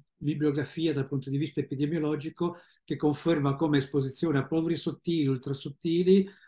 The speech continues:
ossidi d'azoto, anidride solforosa, piombo, quant'altro, mm,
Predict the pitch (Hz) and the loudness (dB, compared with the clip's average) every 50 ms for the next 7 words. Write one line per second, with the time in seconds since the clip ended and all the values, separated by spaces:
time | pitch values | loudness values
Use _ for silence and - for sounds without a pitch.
0 | _ _ _ 156 151 143 - - 147 135 147 143 131 127 139 151 156 151 147 147 | _ _ _ -4 -4 -2 -2 -2 0 0 0 0 0 0 2 4 4 4 2 2
1 | 143 135 131 131 139 135 - 147 131 - - 147 147 147 156 160 156 147 131 127 | 2 2 2 2 2 0 0 -2 -2 -2 -2 0 2 2 4 4 2 0 0 0
2 | 135 135 131 - - 143 139 147 160 156 156 147 139 139 139 139 139 175 185 190 | -2 -2 -2 -2 -2 0 2 2 2 0 0 0 2 2 0 0 2 2 2 2
3 | 190 170 151 151 151 160 - - 185 180 170 175 - - _ _ _ _ _ _ | 2 0 0 -2 -2 -2 -2 0 0 0 0 -2 -8 -16 _ _ _ _ _ _
4 | _ _ _ _ _ - 160 147 147 147 143 143 139 139 139 139 135 135 135 131 | _ _ _ _ _ -14 -10 -8 -6 -4 -2 -2 -2 -2 -2 -2 -2 -4 -4 -6
5 | 131 127 | -6 -8